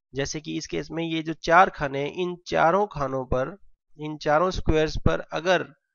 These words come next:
किसी का अटैक नहीं है, attack होने का मतलब अगर इस खाने पर कोई भी चल नहीं सकता है या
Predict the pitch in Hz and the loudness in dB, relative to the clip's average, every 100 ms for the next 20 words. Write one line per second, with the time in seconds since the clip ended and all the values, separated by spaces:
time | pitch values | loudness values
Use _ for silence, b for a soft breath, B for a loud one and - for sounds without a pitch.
0 | _ _ _ _ _ _ - - 156 - | _ _ _ _ _ _ -14 -10 -8 -4
1 | 160 - 135 - 147 - 127 107 110 101 | -4 -4 -6 0 -2 -2 -12 -10 -10 -10
2 | - 123 151 151 151 147 143 135 123 151 | -10 -6 -4 0 0 0 -2 -4 -4 -4
3 | 185 196 - B B B _ 143 147 170 | -6 -6 -20 B B B _ -6 0 0
4 | - _ _ _ - 131 - - 147 151 | -2 _ _ _ -6 -6 -4 0 0 0
5 | 151 151 156 - - 170 170 170 - 160 | 0 0 -2 -10 -2 0 0 -2 -2 0
6 | 170 147 131 - - 107 - _ 139 156 | 0 -2 -6 -8 -6 -6 -8 _ -4 -4